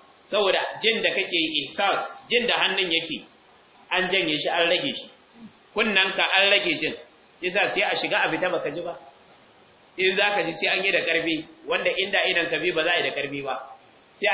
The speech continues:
an yi da ƙarfi, sai an buga ƙoban ana so ka buɗe. Da haka kaga an rage jin, jin kunnan, idan sai ya rufe. Da za a zo a yi taima haka da hannu a gaban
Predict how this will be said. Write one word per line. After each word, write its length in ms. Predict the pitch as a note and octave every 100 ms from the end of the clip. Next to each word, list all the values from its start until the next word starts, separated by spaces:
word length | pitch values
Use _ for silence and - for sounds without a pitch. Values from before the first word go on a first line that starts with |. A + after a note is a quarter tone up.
| G3+
an 60 |
yi 80 | G#3
da 80 | G3
ƙarfi, 360 | E3 D#3+ D#3 D#3
sai 180 | F#3 F#3+
an 180 | G3
buga 220 | G3+ F#3 F3+
ƙoban 300 | F3 E3 D#3+ E3
ana 240 | E3 D3
so 100 | D#3+ C#3+
ka 60 |
buɗe. 300 | B2 D3 B2 - - - - _ - _ - -
Da 120 | D#3+
haka 180 | F#3+ F#3+
kaga 220 | D3+ F3 F3 F#3+
an 100 | G3+
rage 260 | G3+ F3
jin, 220 | D3 D#3+ - - - - -
jin 200 | F#3 -
kunnan, 320 | E3+ D#3 C#3 - - -
idan 280 | - G#3+ G3
sai 100 | - F#3+
ya 80 | F3
rufe. 320 | F3 E3 A2 - - - - - - - -
Da 140 | - D3+
za 120 | F#3+
a 80 | F3+
zo 80 | F3+
a 80 |
yi 60 | D#3+
taima 240 | D#3 F#3 F#3+
haka 220 | D#3+ E3
da 100 | C#3
hannu 220 | C#3+ E3+ F3
a 140 | D#3
gaban 400 | C#3 D3 E3 D#3+